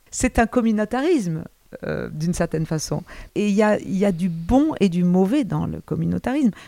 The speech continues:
Quand on pense communauté aussi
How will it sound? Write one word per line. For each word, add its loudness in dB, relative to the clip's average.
Quand 4
on 6
pense 2
communauté 2
aussi 2